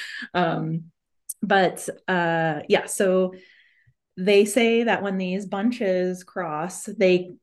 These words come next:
can have anywhere from one to forty collisions out of a couple hundred billion particles. And, um, the bunches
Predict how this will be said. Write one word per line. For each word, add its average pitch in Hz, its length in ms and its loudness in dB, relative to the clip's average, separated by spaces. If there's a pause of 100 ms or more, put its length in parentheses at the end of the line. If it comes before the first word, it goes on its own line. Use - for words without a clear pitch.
(100)
can 208 180 -2
have 175 500 -2 (200)
anywhere 190 260 2
from 185 240 0
one 185 400 0
to 214 80 0
forty 165 540 -2 (100)
collisions 160 540 -6
out 165 180 2
of 151 260 2
a - 360 -20
couple 165 240 -4
hundred 165 300 -4
billion 139 360 -2
particles. - 640 -6 (440)
And, 160 640 0 (140)
um, 165 600 -2
the 165 200 0
bunches 175 840 2